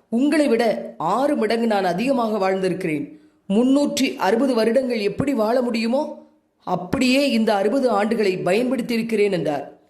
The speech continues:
நாம் எவ்வளவு காலம் வாழ்கிறோம் என்பது முக்கியமல்ல, எப்படி வாழ்கிறோம் என்பதுதான் முக்கியம். "நல்லதோர் வீணை செய்தே அதை நலங்கட புழுதியில் எறிவதுண்டோ?"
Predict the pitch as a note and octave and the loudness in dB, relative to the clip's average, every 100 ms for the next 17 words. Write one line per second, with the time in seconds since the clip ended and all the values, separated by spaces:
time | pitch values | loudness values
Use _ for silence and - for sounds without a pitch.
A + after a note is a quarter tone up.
0 | _ _ _ - E3 F3+ F3+ - - - | _ _ _ -2 2 2 0 -4 -8 -2
1 | F3+ G3 D4+ C#4 - G#3 G#3 A#3+ G#3+ F3 | 0 2 2 2 0 0 0 0 -2 0
2 | F#3+ A#3 C4 B3+ B3 - - F#3 F#3+ G#3 | 0 0 0 0 0 -4 -4 -4 0 -2
3 | G3 F3+ G#3 F#3 D#3 D3 - - _ _ | -2 -2 -2 0 0 -4 -6 -14 _ _
4 | F3+ F3 F3+ - C4 A#3+ A3+ G#3 G#3+ A3 | -2 -2 0 -2 0 0 0 2 0 0
5 | - - - F#3 G3+ F#3+ G#3+ G3+ E3+ E3+ | -6 -8 -4 -2 -2 0 0 -2 -4 -4
6 | D3+ C3+ - _ _ _ _ - F3+ F#3 | -6 -6 -16 _ _ _ _ 0 4 4
7 | A3+ C4 B3 A#3 A3+ F#3+ G3+ B3 A#3 - | 4 2 4 2 2 0 0 0 0 0
8 | G#3+ G#3 A3 D4 - - - F#3 A3 F#3+ | -2 0 0 -2 -8 -14 -4 -2 0 0
9 | F#3 G#3+ C#4 C#4 C4+ B3 A3+ A#3 B3+ A3 | 0 2 2 2 0 -2 -4 -2 -2 0
10 | G#3 A#3+ C4 B3+ C4+ C4+ | 0 0 -2 0 2 2